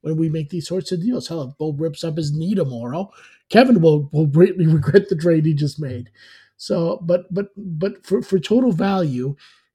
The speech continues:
if you are going to trade a player like Bo Bichette, that is the kind of package that it's gonna take to get it done.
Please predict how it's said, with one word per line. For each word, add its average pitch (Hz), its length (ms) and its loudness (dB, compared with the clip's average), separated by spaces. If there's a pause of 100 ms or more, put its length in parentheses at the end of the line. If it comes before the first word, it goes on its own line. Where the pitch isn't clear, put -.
(220)
if 208 280 0
you 226 220 4
are 196 120 6
going 190 280 4
to 190 120 -2
trade 151 320 -4
a 139 60 -6
player 143 260 -6
like 135 240 -8
Bo 127 160 -10
Bichette, 127 400 -12
that 143 160 -6
is 147 140 -2
the 139 100 -8
kind 139 240 -10
of 123 80 -14
package 123 460 -14
that 117 120 -10
it's 113 140 -14
gonna 127 160 -12
take 120 260 -16
to - 80 -20
get 117 120 -12
it 113 140 -14
done. 151 360 -8